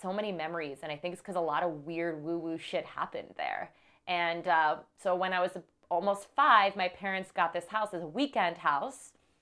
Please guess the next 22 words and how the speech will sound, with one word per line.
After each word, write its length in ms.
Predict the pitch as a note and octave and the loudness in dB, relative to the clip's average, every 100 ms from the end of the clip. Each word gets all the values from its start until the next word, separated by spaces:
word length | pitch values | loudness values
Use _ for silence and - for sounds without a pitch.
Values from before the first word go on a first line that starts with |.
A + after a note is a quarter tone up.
| _ - | _ -8
They 140 | E3+ | -2
were 320 | E3+ E3 E3+ - _ _ _ _ _ _ _ _ _ | 2 2 0 -6 _ _ _ _ _ _ _ _ _
doing 200 | G3+ A3 | -2 0
pretty, 340 | G#3+ A3+ G3 E3 - - | 0 -2 -2 -6 -12 -10
pretty 320 | G#3+ G#3 F3 - _ | -4 -4 -4 -10 _
well 520 | E3 E3+ D4 A3+ D3 D#3+ | -4 4 6 8 6 2
in 120 | F3 | -6
New 140 | F3+ F3+ | -4 -2
York. 420 | A3+ A3 D3+ - | 2 2 2 -6
My 140 | F3 E3+ | -6 -2
dad 280 | F3 F3+ F#3 | 2 2 2
had, 240 | F3+ - - | -4 -8 -8
it 200 | E3+ F3 | -8 -6
being 320 | F#3+ F3+ F3+ | -4 -2 -2
a 300 | E3+ D#3+ D#3+ E3 | -2 0 0 0
music 300 | F3 F3 - | -6 -8 -10
producer 880 | F3+ F3+ E3+ F#3 E3+ F3 F3 D#3+ D#3+ | -8 -8 -6 -2 0 0 0 -2 -4
and 140 | D#3+ | -8
had 160 | E3 E3 | -2 -2
a 20 | |
recording 460 | D#3 - G3 F#3 F3 | -2 -4 -4 -2 -4
studio 720 | - F#3+ F3 F3 E3+ E3+ E3+ | -8 -8 -2 2 4 4 0